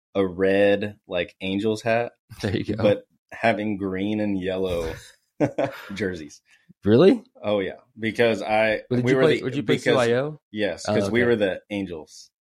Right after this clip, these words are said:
Speaker 2: Um,
Speaker 1: Yeah.
Speaker 2: that's, that doesn't, a Christmas tree out there or what?
Speaker 1: I don't know.
Speaker 2: Green and red or what?
Speaker 1: I was, I was ready to bring presents, and they were probably little gap shots off the tee.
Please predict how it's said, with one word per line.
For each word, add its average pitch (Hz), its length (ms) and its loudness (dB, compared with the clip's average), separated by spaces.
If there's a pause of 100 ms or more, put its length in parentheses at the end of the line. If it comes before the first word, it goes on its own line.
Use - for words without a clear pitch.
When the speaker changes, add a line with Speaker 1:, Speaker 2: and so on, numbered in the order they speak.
(140)
Speaker 2:
Um, 95 300 -8
Speaker 1:
Yeah. 95 160 -2
Speaker 2:
that's, - 180 -18
that 120 140 -10
doesn't, 117 240 -6
a 107 60 0
Christmas 131 440 -2
tree 139 180 -2
out 147 180 0
there 156 140 0
or 117 60 4
what? 101 120 4
Speaker 1:
I 120 60 6
don't 113 160 2
know. 98 160 0
Speaker 2:
Green 110 220 4
and 110 100 2
red 123 220 2
or 117 100 4
what? 92 140 4
Speaker 1:
I 113 60 6
was, 113 220 0
I 110 100 0
was 107 140 0
ready 101 240 2
to 95 80 -2
bring 98 260 -2
presents, 92 600 -4
and 101 160 -2
they 104 60 4
were 101 140 2
probably 98 480 0
little 95 200 -4
gap 87 300 -4
shots 78 280 -8
off 87 160 -10
the 90 80 -20
tee. 92 280 -16